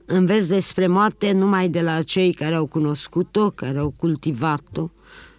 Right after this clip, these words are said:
care s-au întreținut cu ea în lungile secole de așteptare, în nopțile apocaliptice. Înveți despre moarte numai de la oamenii care au cunoscut-o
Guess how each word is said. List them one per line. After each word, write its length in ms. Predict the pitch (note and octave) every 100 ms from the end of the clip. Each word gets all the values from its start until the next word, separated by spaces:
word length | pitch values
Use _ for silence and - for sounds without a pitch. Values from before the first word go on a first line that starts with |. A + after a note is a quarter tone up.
| _ -
care 240 | C#3+ D#3
s-au 260 | D#3 E3+ D#3+
întreținut 640 | D#3+ D#3 E3+ - F#3 F3
cu 100 | F3
ea 220 | F3 F3
în 160 | E3+ E3
lungile 500 | F#3 F#3 F3 D3 D#3
secole 460 | D3 F3+ D#3 D#3+ D3+
de 100 | D3
așteptare, 800 | D3+ - D3+ - D#3+ D#3+ E3+ D#3+
în 160 | D3+
nopțile 480 | D3+ D#3 - - D#3
apocaliptice. 1120 | C#3+ C3+ C3+ C#3 B2+ A2+ - B2 A2+ - A#2+ - - - -
Înveți 400 | G3 G3+ A#3 F#3+
despre 360 | G#3+ - G#3+
moarte 400 | G3 G#3 A3+ A#3+
numai 280 | A3 G#3 G3
de 120 | F#3
la 140 | F#3+ F#3
oamenii 460 | F#3+ G3+ G3+ G3
care 220 | - F3+ F3
au 100 | F3
cunoscut-o 840 | F3 F3 D#3+ - E3 F3+ F3+